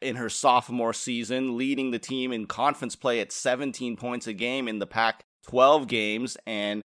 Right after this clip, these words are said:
really, that's been, I think, surprising to some people that Jordan Jenkins is the leading scorer for this U S C team. Also, you have Jordan Sanders, who transferred in last year from U C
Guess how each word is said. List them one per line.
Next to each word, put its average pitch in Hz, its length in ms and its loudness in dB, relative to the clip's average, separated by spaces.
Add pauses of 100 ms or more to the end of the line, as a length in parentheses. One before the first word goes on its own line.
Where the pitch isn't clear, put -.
(260)
really, 143 480 2
that's 131 440 2
been, 139 220 0
I 127 80 4
think, 127 240 -6
surprising 123 640 2
to 107 80 -8
some 113 240 -4
people 120 460 -2
that 101 220 0
Jordan 120 440 -2
Jenkins 123 760 -4
is 113 280 -6
the 101 260 -2 (180)
leading 135 400 -2
scorer 117 440 0
for 113 180 -8
this 107 240 -8
U 120 260 -4
S 107 200 -6
C 107 180 -10
team. 123 480 -8 (420)
Also, 165 560 4
you 139 180 -2
have 123 460 4
Jordan 123 340 2
Sanders, 156 680 0
who 110 80 -10
transferred 117 500 -4
in 113 260 -4
last 123 520 4
year 120 320 0
from 113 420 2 (380)
U 139 160 -6
C - 240 -6